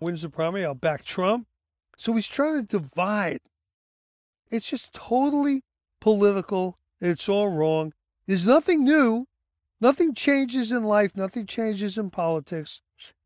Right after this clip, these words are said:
Nero fiddles as Rome burns. And in this case, of course, Biden had the Dems blaming everybody and anything they can instead of taking responsibility for their own policies. If you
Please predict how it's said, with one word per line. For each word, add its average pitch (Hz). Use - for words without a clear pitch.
Nero 233
fiddles 165
as 165
Rome 196
burns. 160
And 196
in 208
this 214
case, 190
of -
course, 175
Biden 190
had 165
the 151
Dems 151
blaming 156
everybody 208
and 170
anything 190
they 160
can 127
instead 196
of 208
taking 190
responsibility 147
for 143
their 156
own 175
policies. 247
If 220
you 214